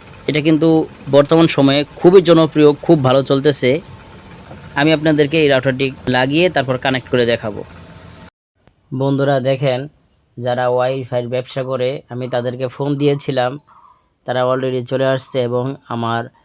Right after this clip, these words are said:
তারটিতে কানেকশন দিচ্ছে। কানেকশন দেওয়া হয়ে গেলে তারা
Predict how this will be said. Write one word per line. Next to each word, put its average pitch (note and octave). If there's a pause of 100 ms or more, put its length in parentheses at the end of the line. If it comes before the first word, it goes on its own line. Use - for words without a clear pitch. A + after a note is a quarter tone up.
(340)
তারটিতে B2+
কানেকশন C3
দিচ্ছে। C3 (600)
কানেকশন C3
দেওয়া C3
হয়ে C3+
গেলে C3+
তারা A#2+